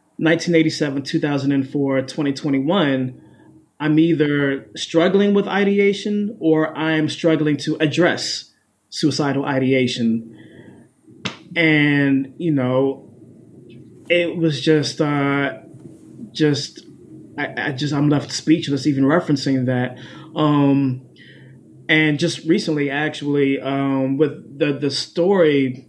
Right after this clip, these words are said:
the cover story of the Baltimore Sun, which illuminates my professional journey, my personal journey, um, I, I took a copy of that paper and I brought it to this,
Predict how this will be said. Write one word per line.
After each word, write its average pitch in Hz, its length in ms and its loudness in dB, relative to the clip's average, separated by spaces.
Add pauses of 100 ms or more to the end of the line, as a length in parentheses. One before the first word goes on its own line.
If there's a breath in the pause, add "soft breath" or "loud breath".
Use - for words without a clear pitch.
(140)
the 147 100 -2
cover 170 280 -2
story 139 400 0
of 131 120 -6
the 131 60 0
Baltimore 135 360 0
Sun, 135 380 -2
which 135 180 -2
illuminates 139 800 0 (500 soft breath)
my 143 120 0
professional 151 640 0
journey, 139 360 2
my 131 140 2
personal 143 600 0
journey, 139 640 0 (220)
um, 135 640 0 (400 loud breath)
I, 139 240 2
I - 40 2
took 151 320 2
a 139 40 -8
copy 147 400 -2
of 135 100 0
that 135 180 -2
paper 147 360 0
and 135 100 2
I 131 60 2
brought 131 260 0
it 127 120 -4
to 135 180 0
this, 131 440 -6